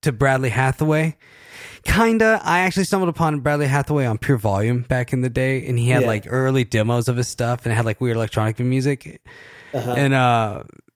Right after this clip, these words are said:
Speaker 1: it was, it was cool. I liked it, but then I just kinda forgot. And then Jason was like, "Dude, check out this book," and it comes with a C D. And I was like, "Oh, shoot, it's that guy."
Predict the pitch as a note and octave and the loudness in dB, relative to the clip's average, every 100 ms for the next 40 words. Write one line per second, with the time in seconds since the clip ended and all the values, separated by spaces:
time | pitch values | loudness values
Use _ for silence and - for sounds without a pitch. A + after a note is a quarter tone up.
0 | - G3 G#3 E3 F3 F3+ E3 - F3 C#3+ | -4 2 4 4 2 2 2 2 2 4
1 | C#3+ C#3 C3 C3 C3 A2+ B2 D3+ C#3+ C3+ | 4 2 0 0 -2 -2 -2 0 2 0
2 | - C#3+ A#2 A#2 G2+ A2+ G#2+ A#2+ A#2 A#2+ | 0 0 0 -2 0 0 0 -4 -2 -2
3 | G#2+ C3+ C#3 C3 A#2+ G#2+ G#2+ G2 - D3 | 0 0 0 -2 -4 -2 -4 -6 -2 0
4 | A#2+ - C3 C#3+ - - C#3 B2+ G#2 G#2 | -2 -2 -4 -4 -8 -6 -2 -2 -4 -8
5 | G#2 B2+ G#2+ G#2+ C3 A#2+ B2 G#2+ G#2+ A2+ | -4 -4 -4 -8 -4 -2 -2 -4 -6 -8
6 | - D#3+ D3+ A#2 - D#3+ A#2+ A2+ - C3+ | -6 -4 -4 -6 -4 -4 -2 -6 -8 -6
7 | B2 G2 | -6 -8